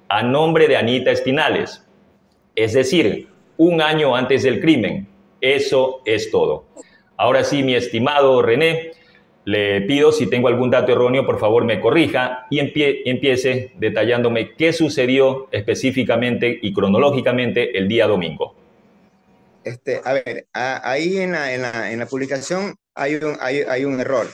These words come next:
Speaker 1: Cuente.
Speaker 2: El asesinato no fue, no fue, eh, este año, el asesinato fue el año pasado, el dieciséis de marzo del dos mil veintidós.
Speaker 1: Perfecto.
Speaker 2: Ese, ahí fue el asesinato.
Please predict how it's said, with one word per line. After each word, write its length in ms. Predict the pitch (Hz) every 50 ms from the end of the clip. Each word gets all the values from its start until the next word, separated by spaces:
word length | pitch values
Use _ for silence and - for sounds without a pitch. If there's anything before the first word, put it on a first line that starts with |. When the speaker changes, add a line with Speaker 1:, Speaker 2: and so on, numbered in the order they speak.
| - _ - - _ _ _
Speaker 1:
Cuente. 220 | 151 151 127 123
Speaker 2:
El 60 | 131
asesinato 380 | 127 - 135 131 131 131 160 156
no 160 | 151 147 -
fue, 240 | - 156 156 156 151 -
no 160 | 147 139 139
fue, 540 | 135 - - - 151 151 160 165 156 127 - -
eh, 340 | 135 131 127 123 123 123 117
este 320 | - 127 123 - 143 135
año, 240 | 135 131 120 101 92
el 80 | 90 92
asesinato 540 | - - 107 - 117 110 113 113 - 131 -
fue 160 | - 135 123
el 80 | 120 113
año 180 | 123 127 135
pasado, 460 | - 120 117 - - 131 113 95 87 - _ _ _ _ _ -
el 100 | 110 104
dieciséis 460 | 107 104 - 117 107 - - 127 135
de 100 | 131 123
marzo 300 | 117 123 131 131 - 143
del 80 | 123 110
dos 140 | 113 104 - -
mil 120 | 117 117 113
veintidós. 560 | 117 117 113 - 110 110 101 76 - - _ _ _ _
Speaker 1:
Perfecto. 220 | 117 113 113 117
Speaker 2:
Ese, 180 | 131 135 127 -
ahí 160 | 101 117 123
fue 160 | 123 - 131
el 60 | 123 117
asesinato. 420 | - 113 - _ - 87 76